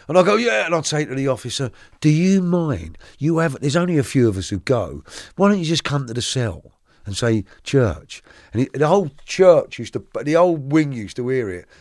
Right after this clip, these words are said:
And everyone would go on the spurs, "You going to church, mate?" And I'd go, and I had to go. There was something in that for me that I had to go.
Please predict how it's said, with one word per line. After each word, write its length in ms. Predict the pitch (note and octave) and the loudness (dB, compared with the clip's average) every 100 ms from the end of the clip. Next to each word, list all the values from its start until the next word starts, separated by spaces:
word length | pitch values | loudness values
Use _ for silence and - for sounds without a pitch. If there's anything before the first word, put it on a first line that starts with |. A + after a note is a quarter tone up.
| _ | _
And 100 | G#2 | -6
everyone 340 | B2 B2+ B2+ | -4 -4 -4
would 100 | A#2+ | -6
go 160 | G#2 B2+ | -4 -4
on 80 | B2 | -4
the 80 | A#2 | -8
spurs, 420 | - C3 B2+ - _ _ | -4 0 0 -2 _ _
"You 80 | - | 0
going 220 | G3 B3+ | 6 6
to 40 | A#3+ | 4
church, 480 | - G#3+ G#3 E3+ | 2 4 6 4
mate?" 400 | F3 A#3 A#3+ - _ _ - _ | 4 6 4 0 _ _ -20 _
And 120 | C#3+ | -2
I'd 140 | E3 D3+ | 0 2
go, 220 | D#3+ D3+ - | 0 -2 -2
and 120 | E3 | 0
I 140 | D#3+ D#3+ | 4 4
had 220 | F3 C#3+ | 4 0
to 120 | - | -8
go. 460 | D3 E3 B2 D2+ - _ _ - - _ | -6 -6 -6 -10 -18 _ _ -20 -20 _
There 120 | C#3 | 0
was 160 | C3+ C3 | 0 0
something 920 | - - - F3+ F3+ E3 - F3+ E3 _ | 0 2 2 2 0 -4 -4 -4 -6 _
in 220 | - D3 C3 | -4 -2 -2
that 220 | B2 - | -4 -6
for 140 | - | -12
me 240 | A#2 A#2+ A2 | -8 -6 -4
that 100 | G#2 | -4
I 160 | A2 | -4
had 200 | A2 A2+ - | -4 -6 -12
to 100 | F#2+ | -14
go. 300 | G2+ F2+ | -10 -10